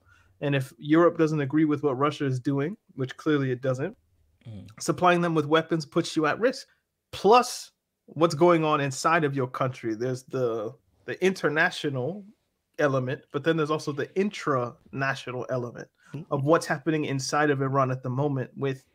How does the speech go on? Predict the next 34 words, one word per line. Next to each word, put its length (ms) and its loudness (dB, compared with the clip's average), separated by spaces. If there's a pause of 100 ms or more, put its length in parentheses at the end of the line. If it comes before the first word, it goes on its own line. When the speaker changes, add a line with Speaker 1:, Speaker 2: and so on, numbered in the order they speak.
(180)
Speaker 1:
the 100 -2
revolution, 640 2
essentially, 460 -4
that's 220 -2
Speaker 2:
Yeah. 60 -4
Speaker 1:
trying 260 -4
to 180 -2
get 220 -8
kicked 240 -8
off. 180 -4
So 320 -2 (800)
Iran 340 6
are 80 6
battling 540 4
it 140 4
on 200 0
both 240 4
fronts. 560 -2 (400)
And 340 -4
maybe 220 4
you 140 2
could 160 0
survive 320 4
one 320 2
without 280 0
the 120 0
other, 240 2
but 300 -4
both, 480 2 (800)
you 220 4
are 140 10
opening 420 4
the 80 -2
door 480 2